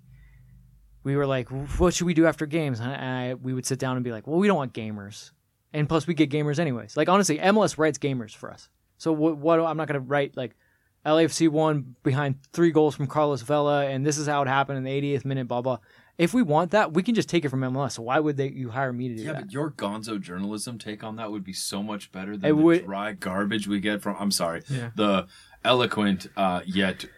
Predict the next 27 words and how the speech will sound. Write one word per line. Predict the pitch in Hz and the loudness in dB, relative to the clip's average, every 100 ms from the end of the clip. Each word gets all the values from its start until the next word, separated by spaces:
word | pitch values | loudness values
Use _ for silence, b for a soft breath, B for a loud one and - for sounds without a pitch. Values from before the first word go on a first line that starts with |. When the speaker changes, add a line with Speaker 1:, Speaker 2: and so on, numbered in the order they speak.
| - | -8
Speaker 2:
uh, | 92 87 85 82 82 | -2 -2 -2 -4 -6
Speaker 3:
Dry. | 135 120 | -4 -2
Speaker 2:
constricted | 107 98 - 156 - 95 90 | 0 0 2 0 2 -2 0
stuff | - 107 - | -2 -2 0
we | 104 | 0
get | 98 101 | 0 -2
Speaker 3:
Yeah. | |
Speaker 2:
from | 104 151 | 6 8
Speaker 1:
Yeah. | 160 | 10
Speaker 2:
M | 190 | 8
L | 190 104 | 0 -2
S. | 90 - - | -4 -6 -6
I | 110 131 | -4 -2
mean, | 127 101 | -2 -2
you | 147 | -2
would | 165 151 | -2 -2
do | 156 | -2
so | 151 | 0
much | 135 127 | -2 -2
better | 110 123 104 | -2 -2 -2
that | 92 | 0
I | 104 | 0
would | 104 90 | 0 0
much | 104 107 - 104 | 0 -2 -2 0
rather | 98 98 | 0 0
read | 90 92 95 90 - | -2 0 0 -2 -4
your | 95 92 92 90 | -2 0 -2 -4